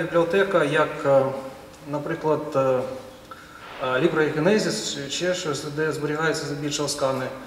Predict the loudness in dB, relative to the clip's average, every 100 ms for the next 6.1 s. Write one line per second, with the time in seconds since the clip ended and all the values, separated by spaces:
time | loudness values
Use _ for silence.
0 | -16 -16 -10 -6 -2 0 0 0 -2 -2
1 | -6 -6 -4 -4 -4 -4 -2 -2 -4 -10
2 | -16 -12 -8 -6 -6 -6 -6 -6 -2 2
3 | 2 2 0 2 2 2 -2 -4 -4 -4
4 | -6 -6 -8 -4 -2 -2 -6 -6 -4 -4
5 | -2 0 0 0 0 0 0 0 0 0
6 | -2